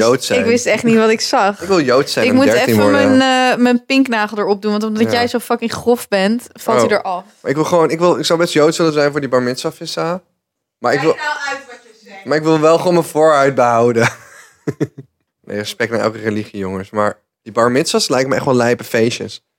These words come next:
Speaker 1: Reasons to be
Speaker 2: Ja.
Speaker 1: Jewish.
Speaker 2: Het gaat alleen maar om je voorhuid, die wil je behouden. Ik ken best wel veel mannen die hem toch alsnog hebben weg laten halen nu ze volwassen zijn.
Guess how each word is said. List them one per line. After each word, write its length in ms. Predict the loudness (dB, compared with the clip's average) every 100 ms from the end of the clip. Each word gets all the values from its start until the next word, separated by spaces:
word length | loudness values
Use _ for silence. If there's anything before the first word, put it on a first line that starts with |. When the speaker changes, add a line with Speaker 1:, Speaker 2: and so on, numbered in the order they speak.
| _ _
Speaker 1:
Reasons 500 | -2 2 2 2 0
to 80 | 2
be 60 | 0
Speaker 2:
Ja. 60 |
Speaker 1:
Jewish. 540 | 2 2 4 4 0 -6 _ _ _ _
Speaker 2:
Het 200 | -20 -12
gaat 280 | -2 -2 -2
alleen 260 | 0 2
maar 180 | 2 4
om 80 | 4
je 80 | 2
voorhuid, 600 | -2 -2 0 0 -4 -6
die 140 | -4
wil 100 | -2
je 180 | -2 -4
behouden. 560 | -2 -2 0 -2 -4 -6
Ik 80 | -18 -8
ken 200 | 0 2
best 200 | 2 -2
wel 100 | -10
veel 440 | -4 0 2 0 _
mannen 520 | -4 -2 0 -2 -6 -8
die 300 | -6 -4 -4
hem 160 | -6
toch 220 | -6 -6
alsnog 320 | -4 -6 -6 -4
hebben 200 | -4 -2
weg 200 | -4 -2
laten 300 | -4 -2 -4
halen 460 | -2 0 0 -2
nu 100 | -4
ze 140 | -6 -10
volwassen 440 | -6 -4 -4 -6
zijn. 380 | -6 -6 -8